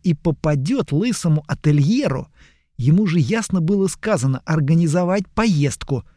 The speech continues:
Леса вокруг замка не самое безопасное место для одинокой девушки.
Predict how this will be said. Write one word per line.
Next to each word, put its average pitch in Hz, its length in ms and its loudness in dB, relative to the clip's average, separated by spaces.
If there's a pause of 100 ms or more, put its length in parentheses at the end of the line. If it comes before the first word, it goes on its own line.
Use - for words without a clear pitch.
(520)
Леса 135 500 -4
вокруг 156 480 -4
замка 156 460 0
не 139 160 0
самое 196 440 0
безопасное 139 720 -2
место 175 380 -2
для 139 200 0
одинокой 165 520 0
девушки. 147 640 -2